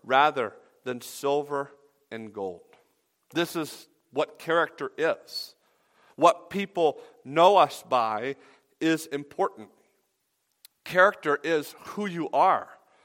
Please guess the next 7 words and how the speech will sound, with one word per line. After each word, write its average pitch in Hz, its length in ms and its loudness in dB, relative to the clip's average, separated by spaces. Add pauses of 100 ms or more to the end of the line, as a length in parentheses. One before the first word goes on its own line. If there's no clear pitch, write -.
(140)
at - 220 -4
your 147 80 -4
very 156 280 -2
being 139 500 -4
and 123 200 -12
core. - 340 -10 (760)
It's, - 300 -4